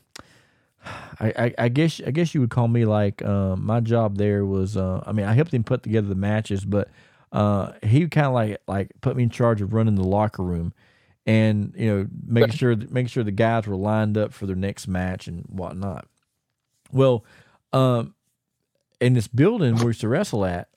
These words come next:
Speaker 1: uh, outside the building was this big, huge metal trash can. And now this building, um, let me paint this picture for you.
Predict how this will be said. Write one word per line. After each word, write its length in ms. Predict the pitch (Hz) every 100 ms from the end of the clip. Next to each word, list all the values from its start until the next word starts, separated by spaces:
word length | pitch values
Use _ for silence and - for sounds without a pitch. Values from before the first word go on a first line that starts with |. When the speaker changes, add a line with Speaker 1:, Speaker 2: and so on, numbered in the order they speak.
| _
Speaker 1:
uh, 240 | - 107 101 -
outside 500 | 139 - - 143 160
the 80 |
building 420 | 143 135 113 104 104
was 120 | 98
this 100 | 92
big, 280 | 104 139 127
huge 340 | 131 110 - -
metal 640 | 156 110 131 117 104 - - _ _ -
trash 420 | - 131 135 -
can. 440 | - 87 82 98 - _ _ _ -
And 260 | 113 110 120
now 180 | 113 117
this 160 | 107
building, 720 | 101 131 220 170 110 107 123 -
um, 200 | 113 110 107
let 80 |
me 60 | 110
paint 180 | 120 143
this 100 | 107
picture 280 | 143 139 104
for 220 | 104
you. 80 | 98